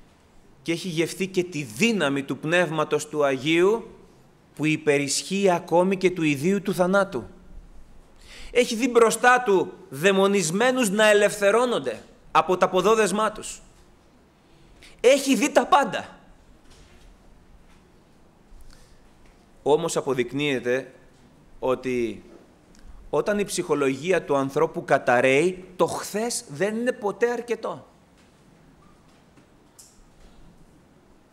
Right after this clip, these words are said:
Θωμάς, λοιπόν, είσαι εκ των δώδεκα, δηλαδή μαθητής πεπειραμένος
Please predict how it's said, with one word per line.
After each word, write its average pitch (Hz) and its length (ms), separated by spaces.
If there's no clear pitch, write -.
Θωμάς, 196 460
λοιπόν, 214 420
είσαι 220 300
εκ - 160
των 185 240
δώδεκα, 165 500
δηλαδή 151 360
μαθητής 190 560
πεπειραμένος 180 1300